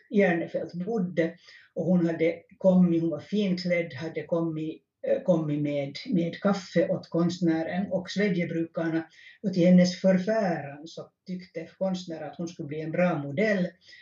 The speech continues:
Så han förstörde hennes fina frisyr, drog ut de noggrant flätade håren, han, han sotade till hennes ansikte och, och, och smutsade hennes,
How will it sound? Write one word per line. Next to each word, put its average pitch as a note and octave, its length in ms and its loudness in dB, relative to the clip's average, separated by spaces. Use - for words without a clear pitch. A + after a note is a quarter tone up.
Så E3 180 -6
han E3 280 0
förstörde F#3 520 4
hennes D#3+ 400 -6
fina D#3+ 340 -4
frisyr, E3+ 640 -2
drog E3+ 420 -2
ut F3+ 160 -6
de E3+ 240 -2
noggrant F3 500 4
flätade E3+ 600 0
håren, F3+ 400 4
han, E3+ 300 -4
han D#3+ 220 -4
sotade F3+ 540 0
till E3+ 260 2
hennes D3+ 340 -8
ansikte E3+ 800 0
och, - 180 -10
och, F3+ 160 0
och F#3+ 80 -4
smutsade F3+ 480 0
hennes, D#3 520 -8